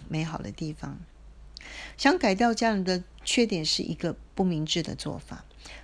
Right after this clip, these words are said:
反正你就是爱他就好了。然后呢，家庭呢，是一个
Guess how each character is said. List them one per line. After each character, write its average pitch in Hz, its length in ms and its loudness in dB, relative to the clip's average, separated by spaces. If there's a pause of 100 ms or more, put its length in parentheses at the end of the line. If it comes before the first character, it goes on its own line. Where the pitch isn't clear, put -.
反 156 160 2
正 202 160 2 (200)
你 160 180 2
就 175 160 -2
是 - 200 0 (120)
爱 170 120 0
他 143 220 -6
就 143 160 -6
好 - 220 -10 (100)
了。 135 140 -16 (1040)
然 156 160 0
后 190 240 0
呢， 165 260 -2
家 254 220 4
庭 190 220 0
呢， 180 240 0 (480)
是 - 200 0
一 - 260 -4
个 - 180 -4